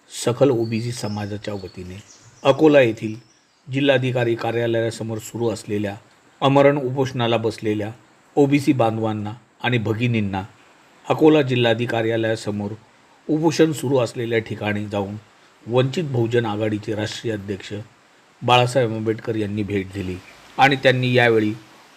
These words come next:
उपोषणासाठी बसलेल्या कार्यकर्त्यांना सांगितले, मराठ्यांचे आरक्षणाचे ताट हे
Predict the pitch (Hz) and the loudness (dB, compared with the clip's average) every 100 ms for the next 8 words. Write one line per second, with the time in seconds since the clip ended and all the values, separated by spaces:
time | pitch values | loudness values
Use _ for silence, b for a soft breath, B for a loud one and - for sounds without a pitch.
0 | - 165 160 170 156 147 147 135 120 123 | -2 0 0 0 0 2 2 2 -2 0
1 | 120 117 117 113 113 110 110 110 107 101 | -2 0 -2 0 -2 -2 -4 -4 -6 -6
2 | 101 101 92 98 - - - - - - | -6 -8 -8 -12 -16 -20 -20 -20 -20 -6
3 | 110 123 143 135 120 113 117 104 - - | 2 6 6 6 2 -2 -4 -6 -16 -20
4 | - - 135 135 131 135 131 123 120 117 | -20 -2 4 4 4 2 2 2 2 2
5 | 117 - 110 | 2 0 -2